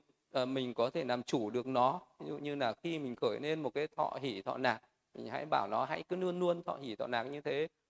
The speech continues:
đừng khởi lên cái thọ khổ, thọ ưu. Nhưng mà mình không làm chủ được điều đó, nên thọ là vô ngã. Tưởng cũng vậy,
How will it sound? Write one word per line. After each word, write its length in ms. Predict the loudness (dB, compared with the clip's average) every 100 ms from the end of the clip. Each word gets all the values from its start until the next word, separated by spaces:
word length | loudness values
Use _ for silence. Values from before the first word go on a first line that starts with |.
| 0
đừng 260 | 0 0
khởi 240 | -2 -2 -2
lên 220 | -4 -6
cái 100 | -4
thọ 160 | -4 2
khổ, 220 | 2 2
thọ 100 | -2 2
ưu. 200 | 2 2 -2 _ _ _ -4
Nhưng 120 | 0
mà 100 | 2
mình 160 | 0 -2
không 220 | -2 0
làm 180 | -2 0
chủ 220 | -2 -2
được 180 | -4 -2
điều 200 | -2 2
đó, 280 | 2 2 0 -10
nên 500 | -6 -4 -4 -6 -4
thọ 200 | -4 -4
là 100 | -4
vô 140 | -2
ngã. 280 | 0 2 2 -2 _ _ 4
Tưởng 220 | 6 6
cũng 140 | 6
vậy, 160 | 8